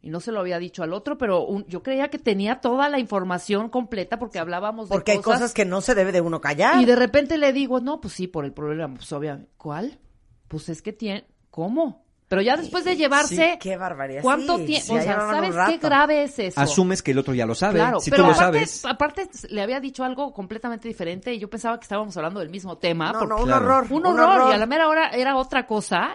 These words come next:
Speaker 1: pero yo dije la palabra papiloma.
Speaker 2: Pero como tú dijiste, la base de cualquier relación de pareja es la confianza. Lo que pasa es que es una palabra tan sobada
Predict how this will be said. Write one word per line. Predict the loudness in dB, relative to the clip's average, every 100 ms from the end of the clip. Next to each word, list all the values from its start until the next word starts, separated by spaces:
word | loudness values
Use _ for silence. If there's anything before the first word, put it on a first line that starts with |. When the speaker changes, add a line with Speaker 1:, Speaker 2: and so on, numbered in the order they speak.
| -6
Speaker 1:
pero | -6
yo | -4 -4
dije | -4 -4
la | -4 -2
palabra | 0 2 2 0
papiloma. | -2 -2 2 6 6 6 0 -2 _
Speaker 2:
Pero | 0 0
como | 0 -2
tú | -2
dijiste, | -4 -2 -4 -2 -4 -4
la | -6 0 2
base | 4 2 0
de | -4
cualquier | 0 0 0
relación | -2 -2 -2 -4
de | -4
pareja | -4 -4 -4
es |
la | -4
confianza. | -4 -6 -4 -6 -8 -6
Lo | -6
que | -4 -4
pasa | -4 -4 -2
es | -2 -2
que | -2 -4 -4
es | -10
una | -6 -6
palabra | -4 -2 -2 -2
tan | -4 -6 -6
sobada | -6 -4 -2 -2 -4 -8